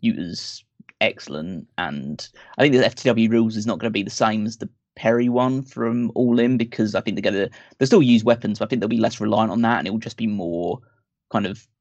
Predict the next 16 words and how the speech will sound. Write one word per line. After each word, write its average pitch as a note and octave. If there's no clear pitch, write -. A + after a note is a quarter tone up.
violent G#2+
suplexes -
and G2+
throws G2+
on F#2+
the D#2
stage G#2
and A2+
around G#2+
the, G#2+
and A2+
around G2+
ringside D#2
as -
well. E2
So, D#2